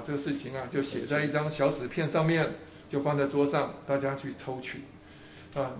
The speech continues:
这个年究啊，在原来的希腊文啊，都是你去查这个希腊文的字典的话，它很有意思。它是说到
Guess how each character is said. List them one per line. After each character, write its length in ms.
这 80
个 140
年 280
究 280
啊， 220
在 280
原 240
来 160
的 120
希 280
腊 180
文 240
啊， 160
都 100
是 160
你 100
去 160
查 300
这 80
个 140
希 220
腊 160
文 120
的 100
字 200
典 220
的 100
话， 380
它 100
很 160
有 160
意 100
思。 260
它 120
是 160
说 220
到 360